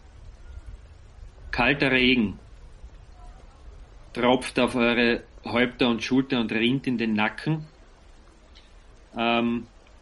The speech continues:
ihr klopft einige Male, ähm, und hört dann ein Herein.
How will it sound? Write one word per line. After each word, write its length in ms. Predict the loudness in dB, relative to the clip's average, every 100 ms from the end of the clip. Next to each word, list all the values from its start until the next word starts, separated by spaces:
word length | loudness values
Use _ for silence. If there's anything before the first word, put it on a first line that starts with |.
| -20 -20 -20 -20 -6
ihr 160 | 0 0
klopft 440 | 4 2 2 -8 -12 -20 -12
einige 480 | -4 -4 -2 0 2
Male, 560 | 2 4 4 2 2 -2 -12 -20 -20 -20 -8
ähm, 520 | -2 0 2 0 -4 -8
und 180 | -6 -2
hört 360 | 2 2 0 -2
dann 160 | -2
ein 220 | 0 0 -2
Herein. 840 | 0 2 2 4 4 4 2